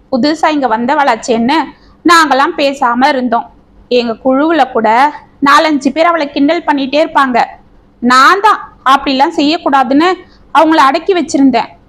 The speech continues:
ஆனா அந்த பஜாரி என்னையே இன்னைக்கு அவமானப்படுத்திட்டா. இதுக்கு நான் சும்மா இருக்க மாட்டேன்" என்று ஆவேசமாக எழுந்தாள். "அம்மா, என்ன பண்ண போறீங்க?"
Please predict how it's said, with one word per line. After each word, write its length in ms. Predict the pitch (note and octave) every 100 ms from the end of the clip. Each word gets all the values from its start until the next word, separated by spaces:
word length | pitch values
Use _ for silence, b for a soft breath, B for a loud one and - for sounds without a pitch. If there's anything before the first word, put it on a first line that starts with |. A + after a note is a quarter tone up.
| _ _ -
ஆனா 240 | A#3+ A#3+ C#4
அந்த 200 | D4+ C#4+
பஜாரி 500 | C#4 A#3+ E4 F4+ G#4+ - _ _ -
என்னையே 420 | D#4 E4+ G4 G#4+
இன்னைக்கு 220 | G#4+ F4+
அவமானப்படுத்திட்டா. 840 | C#4+ D#4+ G4 F#4+ D#4+ C4+ C4 B3+ - - _ _ _ _ A#3+
இதுக்கு 280 | B3+ C4+ A#3+
நான் 220 | B3 -
சும்மா 260 | D#4 G4 A#4+
இருக்க 220 | G#4 F4
மாட்டேன்" 380 | D4+ B3+ A#3 - _ -
என்று 240 | D#4 C#4+
ஆவேசமாக 640 | B3+ B3+ D4 D4 C4+ B3 B3
எழுந்தாள். 400 | B3 A3+ A3 G3 - _ _ _ _ _ _ _ -
"அம்மா, 260 | C#4+ G4 A#4 C#4 - _ _
என்ன 220 | C#4+ D4+ B4
பண்ண 240 | A#4 G#4
போறீங்க?" 360 | G4 E4 D#4+